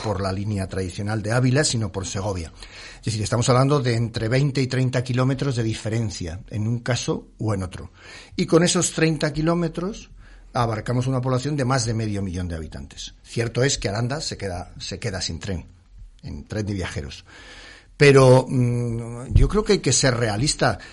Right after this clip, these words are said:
Eh, eh, el, el tren, el tráfico que había por Aranda era muy reducido de viajeros. Aranda está ahora, depende cómo se vaya, pero a hora y media en coche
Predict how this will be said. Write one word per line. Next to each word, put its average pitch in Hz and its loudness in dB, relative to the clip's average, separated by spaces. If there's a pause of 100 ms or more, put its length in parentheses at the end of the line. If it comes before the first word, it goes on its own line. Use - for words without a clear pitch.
(120)
Eh, 123 -2
eh, 120 -2
el, 110 0
el 110 -4
tren, 143 4
el 123 -2
tráfico 143 2
que - 0
había 143 2
por 139 0
Aranda 139 0
era 131 2
muy 143 6
reducido 104 -2
de 85 -8
viajeros. 85 -8 (300)
Aranda 113 0
está 113 -2 (720)
ahora, 123 2
depende 110 -2
cómo 110 -2
se 117 -4
vaya, 131 4
pero 101 -4
a 110 0
hora 120 2
y 120 2
media 117 0
en 117 -2
coche 165 0